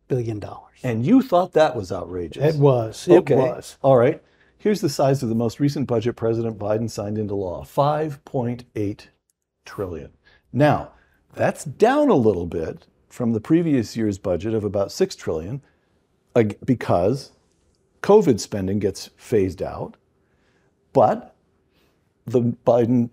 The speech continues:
Speaker 2: budget contains about one point six trillion in new spending. The budget contains billions, tens of billions, for example, to pay for last year's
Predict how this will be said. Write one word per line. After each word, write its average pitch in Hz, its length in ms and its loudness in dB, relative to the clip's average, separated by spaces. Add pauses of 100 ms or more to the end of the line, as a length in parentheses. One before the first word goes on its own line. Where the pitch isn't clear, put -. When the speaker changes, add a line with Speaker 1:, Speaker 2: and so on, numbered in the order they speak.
Speaker 2:
budget 120 360 0
contains 117 400 -2
about 110 240 -2
one 117 180 -2
point 123 280 -6
six - 320 -8 (200)
trillion 175 1040 4 (720)
in 247 180 6
new 381 180 10
spending. 87 520 -2
The 107 80 -6
budget 139 300 2
contains 120 340 -2
billions, 120 520 2
tens 330 280 0
of 131 100 -2
billions, 92 340 -6
for - 100 -10
example, 107 540 -8 (500)
to 131 80 -6
pay 131 160 2
for 120 160 0
last 127 380 2
year's 120 240 0